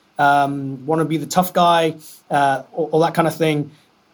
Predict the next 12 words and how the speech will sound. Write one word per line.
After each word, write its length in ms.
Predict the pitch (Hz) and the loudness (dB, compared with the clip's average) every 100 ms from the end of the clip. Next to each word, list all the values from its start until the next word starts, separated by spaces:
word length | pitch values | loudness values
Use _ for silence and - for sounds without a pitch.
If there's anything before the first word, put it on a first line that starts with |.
| - | 0
that 240 | 165 170 | 2 2
can 160 | - 165 | -4 -10
play 360 | - 170 165 160 | -4 0 2 2
into, 1000 | 160 160 151 - 156 151 151 147 143 143 | -2 -4 -4 -2 -2 0 0 -2 -4 -6
uh, 280 | 143 135 135 | -4 -2 -4
the 220 | 123 143 147 | -6 -8 -6
issue. 340 | - 151 151 - _ _ _ _ | -6 -6 -8 -12 _ _ _ _
And 120 | 165 | 2
then, 80 | 170 | 2
of 120 | 170 | 2
course, 380 | - 175 165 160 | 2 2 2 0
their 440 | - 156 151 147 | 0 2 4 2